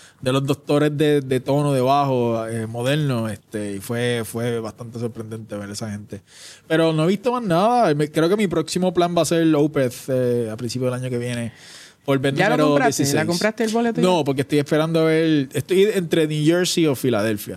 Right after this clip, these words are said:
Speaker 1: Estoy esperando por unos panas, si van pa Philly, voy pa Philly. Si no, pues voy pa New Jersey.
Speaker 2: Yo iba a ir a ese de New Jersey,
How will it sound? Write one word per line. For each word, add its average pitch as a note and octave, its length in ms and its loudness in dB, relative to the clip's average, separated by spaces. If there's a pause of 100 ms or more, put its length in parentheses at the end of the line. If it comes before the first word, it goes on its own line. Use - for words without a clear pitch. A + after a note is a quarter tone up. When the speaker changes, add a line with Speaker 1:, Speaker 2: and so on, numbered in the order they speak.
Speaker 1:
Estoy - 140 -8
esperando C#3+ 320 -2
por D3+ 100 2
unos D3+ 160 0
panas, D3+ 440 -2
si B2 120 0
van A#2+ 160 0
pa C#3 160 0
Philly, D#3 360 2
voy B2 160 -4
pa C3 120 -6
Philly. D3+ 380 2 (320)
Si B2+ 200 -2
no, F#3+ 200 2
pues C#3 160 0
voy A2+ 100 0
pa A2+ 160 -6
New A2 100 -10
Jersey. F#2+ 340 -10
Speaker 2:
Yo C#3+ 300 2
iba G3 280 4
a G3+ 80 4
ir G#3+ 160 2
a E3+ 100 2
ese F3 160 -2
de G3+ 140 2
New G3 120 2
Jersey, G3 520 0